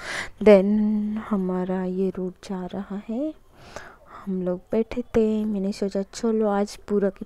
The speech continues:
पूरा vlog डालते हैं YouTube पे। जैसे कि बहुत दिनों से मैंने कोई भी long video नहीं डाला था,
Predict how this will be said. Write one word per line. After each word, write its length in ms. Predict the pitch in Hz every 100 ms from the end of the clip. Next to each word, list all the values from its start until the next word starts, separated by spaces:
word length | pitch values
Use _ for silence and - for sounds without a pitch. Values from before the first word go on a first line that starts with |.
| -
पूरा 200 | 202 196
vlog 500 | 196 - 185 175 185 202
डालते 320 | 196 202 226
हैं 120 | 339 - - - - - - - - - _ 208 208
YouTube 280 | 208 202 196 -
पे। 180 | 240 294 - - - - - - - -
जैसे 260 | 208 196 202
कि 100 | 202 202
बहुत 280 | 208 202
दिनों 220 | 226 214 208
से 120 | 220
मैंने 260 | 214 220 208 - -
कोई 260 | - 240 240
भी 120 | 247
long 300 | 226 214 208
video 240 | 202 202 208
नहीं 300 | 202 208 202
डाला 280 | 196 190 202
था, 300 | - 220